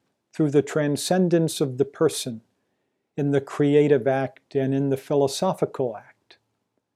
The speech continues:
The power of the soul can be diverted from its end,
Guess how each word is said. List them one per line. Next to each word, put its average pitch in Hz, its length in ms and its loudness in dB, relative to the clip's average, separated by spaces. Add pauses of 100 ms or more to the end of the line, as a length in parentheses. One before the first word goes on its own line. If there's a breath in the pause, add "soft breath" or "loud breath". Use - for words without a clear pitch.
(640)
The 143 60 -8
power 165 480 4
of 147 120 0
the 147 80 2
soul 165 420 6
can 156 260 0
be 156 140 6
diverted 151 600 4
from 139 240 0
its - 240 -6
end, 131 460 -4